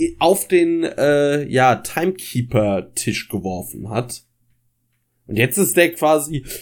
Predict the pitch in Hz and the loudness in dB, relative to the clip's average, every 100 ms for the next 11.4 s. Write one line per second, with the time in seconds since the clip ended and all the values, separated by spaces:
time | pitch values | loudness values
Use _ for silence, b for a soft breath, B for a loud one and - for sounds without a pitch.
0 | B _ - 131 131 127 - 147 202 156 | B _ 2 4 4 0 0 0 2 2
1 | 151 170 165 147 147 - - 160 165 170 | 2 0 0 -2 -4 -6 -6 2 4 4
2 | - - - 127 143 143 143 - 127 131 | -2 -8 -2 0 0 -2 -6 -4 0 0
3 | 127 127 123 - - - - 143 135 127 | 0 -2 -2 -4 -4 -4 -6 -6 -4 -2
4 | 127 123 123 123 110 104 120 123 - - | -2 0 0 0 0 2 2 0 -6 -10
5 | b b _ 104 117 113 110 98 101 107 | b b _ 2 2 2 -2 -4 -2 -2
6 | 139 123 117 113 113 117 113 - 110 120 | 2 2 2 2 2 2 -2 -2 0 2
7 | 131 123 123 120 120 123 120 - 135 123 | 2 4 4 4 4 4 2 -2 2 4
8 | 123 - 120 - - 123 123 127 123 131 | 4 0 0 -2 0 2 4 2 0 -2
9 | 123 123 127 123 151 156 - 110 104 92 | -2 0 0 2 0 0 -6 -6 -6 -6
10 | - B B B B _ - 113 107 110 | -8 B B B B _ -6 -4 -4 -4
11 | 110 104 113 117 | -4 -2 -2 -4